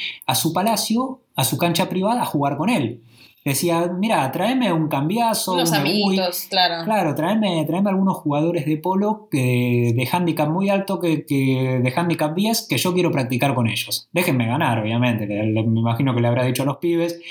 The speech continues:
Speaker 1: "Déjenme ganar, aunque sea, hagamos unos pases". Y eso hace quien tiene demasiada plata, como para su cumpleaños invitar a Michael Jackson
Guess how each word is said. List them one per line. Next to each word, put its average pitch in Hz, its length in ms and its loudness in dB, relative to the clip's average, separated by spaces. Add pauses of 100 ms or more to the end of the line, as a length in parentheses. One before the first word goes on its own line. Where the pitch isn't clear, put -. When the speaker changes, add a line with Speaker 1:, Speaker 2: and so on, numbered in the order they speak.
(220)
Speaker 1:
"Déjenme 147 380 0
ganar, 170 420 0
aunque 123 200 -2
sea, 135 220 0
hagamos 135 340 0
unos 127 240 0
pases". 165 340 0 (340)
Y 165 140 0
eso 208 240 0
hace 196 480 -2
quien 123 180 0
tiene 147 220 2
demasiada 131 520 0
plata, 160 300 -2
como 190 380 0 (240)
para 156 180 0
su 156 140 -2
cumpleaños 151 920 0
invitar 131 360 0
a 151 40 0
Michael 156 320 0
Jackson 135 360 -4